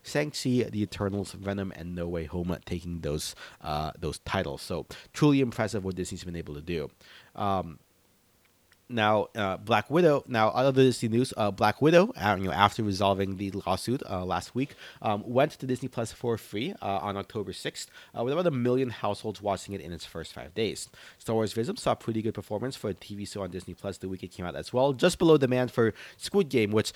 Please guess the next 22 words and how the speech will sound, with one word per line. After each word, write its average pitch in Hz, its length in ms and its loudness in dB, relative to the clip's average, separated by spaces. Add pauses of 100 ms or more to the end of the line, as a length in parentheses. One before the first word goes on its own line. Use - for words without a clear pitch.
(160)
you 110 40 -6
know, 101 120 2
shout 135 280 6
out 139 140 4
to 113 80 -8
them 107 240 0
for 107 80 -8
becoming, 101 480 -4
uh, 87 120 -2
Netflix's 98 580 -2
all-time 107 520 2
most 98 220 0
viewed 95 180 -6
series 95 360 0
at 82 80 2
a 85 40 2
hundred 98 400 -2
and 90 120 -8
eleven 87 440 -4
million 90 280 -4
households. 80 600 -6 (360)
Um, 110 240 2